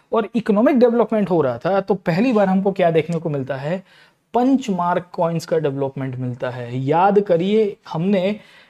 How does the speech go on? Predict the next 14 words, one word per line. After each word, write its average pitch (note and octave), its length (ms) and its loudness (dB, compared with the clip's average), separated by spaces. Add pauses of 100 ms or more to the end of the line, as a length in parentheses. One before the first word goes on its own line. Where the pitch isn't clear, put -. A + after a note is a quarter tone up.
(120)
एक A3 240 0
प्रीवियस A3 520 2
का - 140 -4
क्वेश्चन F#3 520 -2
देखा C3+ 240 -2
था C3+ 140 -8
सर, B2 260 -14
ठीक F#3+ 180 -6
है C#3+ 60 -4
ना, D3 180 -2 (480)
day G#3+ 240 4
before G#3 300 2
yesterday, C3+ 420 -2
मतलब D#3 260 -4